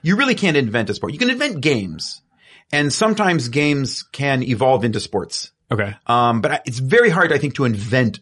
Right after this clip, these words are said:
Speaker 1: a sport. Like, because I think what a sport is, is when a game acquires a scale,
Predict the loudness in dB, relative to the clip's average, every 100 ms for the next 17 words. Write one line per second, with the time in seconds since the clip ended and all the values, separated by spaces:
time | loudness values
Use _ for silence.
0 | -8 -6 -8 -12 -12 -12 -10 -16 -18 _
1 | -20 -4 -2 0 0 2 0 -4 _ -2
2 | 0 2 2 0 -4 -4 0 2 0 0
3 | 2 4 2 -2 -6 -12 -16 _ _ _
4 | -6 -2 0 -2 0 0 2 0 2 0
5 | -2 -8 -16 _ _ _ _ -6 -6 -6
6 | -2 2 4 4 4 0 -2 -4 -6 2
7 | 4 4 4 2 -2 -6 -12